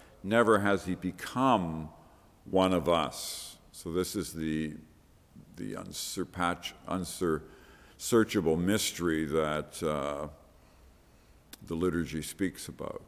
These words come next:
So God becoming one of us. So to look at this, uh, in another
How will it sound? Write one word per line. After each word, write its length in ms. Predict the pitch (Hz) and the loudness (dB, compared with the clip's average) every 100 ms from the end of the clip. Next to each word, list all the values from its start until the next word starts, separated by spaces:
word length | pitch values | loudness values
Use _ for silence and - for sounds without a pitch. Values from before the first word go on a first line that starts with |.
| - - - _ | -20 -20 -20 _
So 560 | - - 90 85 82 76 - | -14 -4 0 4 2 2 0
God 400 | 95 95 98 - | 2 2 0 -2
becoming 600 | 80 - 98 95 87 82 | -8 -4 -2 0 0 -2
one 160 | 78 | -2
of 140 | 76 69 | -2 -4
us. 640 | 67 55 - - - - - _ - - - - - - - | -6 -8 -16 -20 -20 -20 -20 _ -20 -20 -20 -20 -20 -20 -16
So 280 | - 139 135 | 4 8 8
to 160 | 135 151 | 8 6
look 220 | 175 175 | 6 8
at 200 | 143 135 | 8 10
this, 400 | 127 127 123 - | 8 8 6 6
uh, 300 | 110 98 98 | 8 10 8
in 180 | 98 95 | 8 4
another 640 | 101 135 135 110 101 90 | 8 10 12 10 10 4